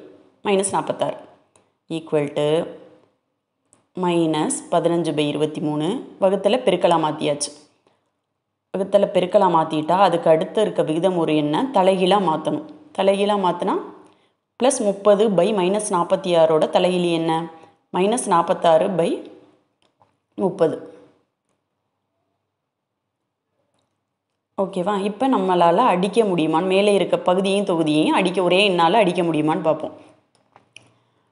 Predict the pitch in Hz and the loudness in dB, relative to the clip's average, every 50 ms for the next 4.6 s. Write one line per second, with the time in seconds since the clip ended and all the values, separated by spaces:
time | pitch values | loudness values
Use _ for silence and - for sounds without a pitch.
0 | _ _ _ _ _ 196 190 190 220 226 214 196 175 - 165 156 156 165 - - | _ _ _ _ _ 2 2 4 2 2 0 0 0 0 2 2 2 2 -2 -6
1 | - - - - - _ _ 202 202 202 196 208 196 196 196 202 208 233 - 202 | -14 -20 -20 -20 -20 _ _ 0 2 2 4 4 2 2 2 0 0 0 2 2
2 | 190 180 180 175 175 180 294 370 330 214 202 190 190 - 180 170 170 165 180 269 | 2 2 2 0 0 -2 -2 0 0 0 0 0 0 2 2 2 2 0 0 -2
3 | 302 226 160 151 - - 147 139 - - - - - - _ _ _ _ _ - | -2 -2 -2 -2 -2 -4 -4 -4 -6 -10 -14 -20 -20 -20 _ _ _ _ _ -6
4 | 185 175 165 156 170 156 147 143 - - - | -6 -6 -4 -6 -6 -6 -6 -6 -8 -10 -12